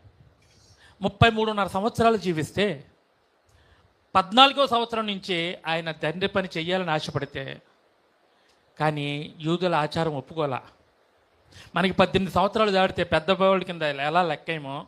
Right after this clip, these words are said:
యేసు ప్రభు యూదులలో పుట్టాడు కనుక ముప్పై సంవత్సరాలు దాటితే కానీ ఆయన మాటకు విలువ లేదు, పిల్లవాడి కింద లెక్కేస్తారు.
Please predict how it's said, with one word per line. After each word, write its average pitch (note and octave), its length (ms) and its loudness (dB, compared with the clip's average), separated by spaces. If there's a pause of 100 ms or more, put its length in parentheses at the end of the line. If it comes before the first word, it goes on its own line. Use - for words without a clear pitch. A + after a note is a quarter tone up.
(340)
యేసు F#3+ 240 0
ప్రభు F#3 400 -2
యూదులలో F3 500 0
పుట్టాడు D#3 380 -6
కనుక E3 260 -8 (100)
ముప్పై D3+ 200 -6
సంవత్సరాలు D#3 480 -2
దాటితే C#3+ 380 -4
కానీ D3+ 280 -4 (260)
ఆయన C#3 200 -8
మాటకు F3 360 0
విలువ E3 240 0
లేదు, F#3 260 -2 (800)
పిల్లవాడి F#3 320 2
కింద F#3+ 180 -10
లెక్కేస్తారు. D3 560 -8